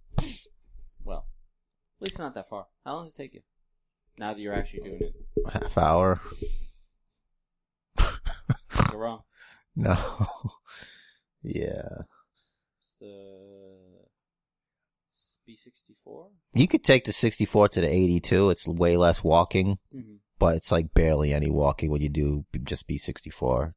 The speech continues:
Speaker 2: It's lazy people. I don't need to fucking wait for another bus. You just walk the time I'm waiting for that other bus.
Speaker 1: Where does the sixty-four turn? I don't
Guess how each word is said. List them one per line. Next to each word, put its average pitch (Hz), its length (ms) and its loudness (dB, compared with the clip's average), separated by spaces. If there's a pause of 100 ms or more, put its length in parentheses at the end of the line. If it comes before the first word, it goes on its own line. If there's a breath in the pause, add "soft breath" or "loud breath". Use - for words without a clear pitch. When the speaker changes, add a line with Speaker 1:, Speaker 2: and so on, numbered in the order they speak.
Speaker 2:
It's - 280 -20
lazy 85 260 -6
people. - 460 -6 (180)
I 107 140 0
don't 92 260 -2
need 82 200 0
to 80 100 -6
fucking 78 340 -2
wait 76 160 -2
for - 120 -4
another 73 240 -2 (120)
bus. - 460 -2 (100)
You 123 60 0
just 113 120 0
walk 113 340 6
the 87 120 0
time 82 300 0
I'm 78 120 2
waiting 73 220 0
for - 120 -2
that 73 180 0
other 73 160 -2
bus. 69 540 -2
Speaker 1:
Where 123 120 -14
does 131 160 -20
the - 80 -20
sixty-four 120 720 -20
turn? 107 160 -20
I 98 240 -20
don't 98 140 -20